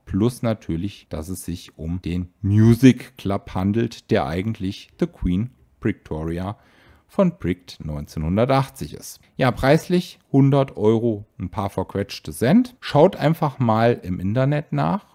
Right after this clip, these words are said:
über eine Suchmaschine. Da finden sich hin und wieder auch mal Gutscheincodes für die Seite von Barrier. Da könnt ihr dann noch mal den ein oder anderen Euro sparen. Das ist noch mal so ein kleiner Tipp von mir.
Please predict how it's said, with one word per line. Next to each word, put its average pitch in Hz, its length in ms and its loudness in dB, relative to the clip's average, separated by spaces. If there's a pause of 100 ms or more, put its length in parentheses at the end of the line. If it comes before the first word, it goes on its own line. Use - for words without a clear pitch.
(100)
über 95 220 -6
eine 90 160 -2
Suchmaschine. 143 720 -2
Da 147 160 -2
finden 170 360 -2
sich 190 200 -6
hin 151 140 0
und 170 180 -2
wieder 131 260 -2
auch 117 160 -6
mal 139 140 -2
Gutscheincodes 123 960 -4
für 101 460 -2
die 87 260 -8
Seite 80 400 -8
von 113 260 -4
Barrier. 117 460 -2
Da 127 120 -2
könnt 131 300 -2
ihr 185 120 2
dann 185 180 0
noch 170 220 -2
mal 180 180 2
den 185 160 -2
ein 92 240 -2
oder - 280 -4
anderen 131 420 -2
Euro 90 340 -6
sparen. 95 480 -6
Das 92 140 -6
ist - 160 -14
noch 170 100 -2
mal 165 180 0
so 151 60 -4
ein 143 80 -2
kleiner 135 380 -2
Tipp - 240 -10
von 73 160 -12
mir. - 100 -18